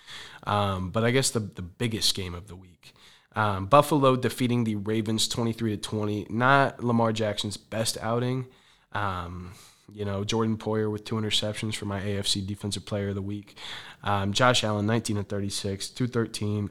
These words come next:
a touchdown and an interception. Um, before I say anything, I'm gonna, I'm gonna cover his stuff right now. Um, he also had eleven carries for seventy yards and a touchdown. I guess it was his, he was the rushing leader, so it doesn't matter.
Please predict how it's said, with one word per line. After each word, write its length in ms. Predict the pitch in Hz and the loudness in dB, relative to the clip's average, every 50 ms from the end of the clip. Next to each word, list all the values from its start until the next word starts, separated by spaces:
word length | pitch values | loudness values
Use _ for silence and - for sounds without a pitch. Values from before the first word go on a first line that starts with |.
| - | -6
a 100 | - 104 | -10 -10
touchdown 380 | 101 - 110 110 - - 110 107 | -6 -2 -2 0 0 0 0 -2
and 220 | 104 92 90 95 | -2 -4 -6 -6
an 80 | - 95 | -6 -6
interception. 680 | 101 98 95 - - 135 135 135 - - 139 127 127 123 - - - - _ _ _ _ _ _ | -6 -4 0 0 2 2 2 2 2 2 2 0 -2 -4 -10 -16 -20 -20 _ _ _ _ _ _
Um, 680 | - 117 117 120 117 120 120 120 120 123 127 127 127 123 | -4 -2 0 2 2 4 4 4 4 4 2 2 0 -2
before 280 | 120 120 - 175 214 262 | -4 -4 -4 -2 -2 0
I 80 | 226 | 2
say 240 | 156 - - 104 135 | 4 2 2 0 -2
anything, 720 | 143 147 147 143 143 160 156 151 147 147 147 147 143 143 - - | -8 -8 -10 -8 -6 -4 -2 -2 -2 -2 -2 -4 -4 -6 -8 -6
I'm 120 | 123 131 | -4 -4
gonna, 180 | 135 131 127 120 | -2 -2 -4 -4
I'm 180 | 107 117 127 | -4 -4 -4
gonna 100 | 123 123 | -4 -4
cover 280 | 123 - 127 113 104 95 | -6 -6 -8 -8 -8 -6
his 100 | - - | -6 -6
stuff 280 | - - - - - | -6 -6 -10 -14 -14
right 120 | - 101 82 | -14 -14 -14
now. 180 | 78 80 - - _ _ _ _ _ _ _ _ - | -14 -14 -18 -20 _ _ _ _ _ _ _ _ -2
Um, 280 | 120 120 120 120 117 123 | 0 2 2 2 2 2
he 120 | 123 139 | 2 2
also 240 | 139 139 139 147 131 | 2 2 2 2 0
had 120 | 123 123 | 0 -2
eleven 320 | 120 113 110 107 98 101 98 | -2 -2 -2 -2 -2 -4 -6
carries 320 | - - 101 95 92 92 | -6 -8 -8 -8 -8 -8
for 120 | - - | -8 -8
seventy 320 | - - 104 92 92 92 90 | -8 -8 -8 -8 -10 -10 -10
yards 220 | 87 90 92 90 | -12 -12 -12 -12
and 120 | 87 76 - | -14 -14 -14
a 20 | |
touchdown. 460 | - - 78 - - - 78 73 - - - - - _ _ _ - | -14 -14 -14 -12 -14 -14 -16 -16 -18 -18 -20 -20 -20 _ _ _ -8
I 40 | 98 | -4
guess 200 | 98 101 95 - | -4 -2 -2 -2
it 60 | 98 | -2
was 120 | 87 92 92 | -4 -6 -6
his, 160 | 90 85 85 | -8 -6 -4
he 100 | 104 104 | -4 -4
was 120 | 101 90 | -4 -4
the 60 | - | -6
rushing 320 | 87 92 92 - - 90 - | -8 -6 -4 -4 -4 -4 -6
leader, 220 | 65 - - 67 | -10 -12 -6 -4
so 120 | - - 92 | -4 -4 -4
it 60 | 95 | -4
doesn't 160 | 98 - - | -8 -8 -8
matter. 180 | 85 85 - | -10 -10 -12